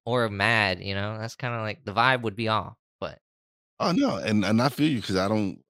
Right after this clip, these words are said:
Speaker 2: when I try, when I have my guests on, yes, they're there to, to promote whatever they're promoting or, or if they just there to have a, a talk. But my goal is to have them just be themselves and just have a good time.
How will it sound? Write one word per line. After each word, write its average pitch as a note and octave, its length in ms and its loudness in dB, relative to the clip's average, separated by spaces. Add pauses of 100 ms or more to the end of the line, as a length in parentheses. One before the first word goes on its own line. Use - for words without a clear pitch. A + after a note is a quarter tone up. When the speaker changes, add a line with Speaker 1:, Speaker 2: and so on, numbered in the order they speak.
(180)
Speaker 2:
when G2 120 -6
I G#2 120 0
try, G2+ 280 0
when F#2 140 0
I G2 40 2
have G#2 180 4
my F#2 160 0
guests G2+ 260 0
on, F2 160 0
yes, F#2 220 0
they're F#2 180 -4
there F2 320 0
to, D#2 340 -4 (120)
to - 120 -4
promote E2 400 -2
whatever E2 300 -4
they're D2+ 220 -8
promoting D#2+ 600 -6
or, D2 380 -8 (760)
or E2+ 180 -4
if D#2+ 120 -6
they E2+ 120 -4
just E2 280 -6 (120)
there E2+ 140 -2
to D#2 60 -4
have D#2+ 200 -2
a, A#1+ 60 -12 (240)
a - 80 -12
talk. G#2 340 0 (760)
But F2 100 -4
my G2+ 180 6
goal A2 280 6
is F#2 100 0
to F2 120 2
have F#2 300 2
them F#2 200 0
just E2+ 220 -4
be F2+ 100 -6
themselves E2 680 0
and D2+ 320 -6
just D#2+ 140 -6
have D#2+ 160 -4
a D#2+ 40 -8
good D2+ 140 -8
time. E2+ 320 -6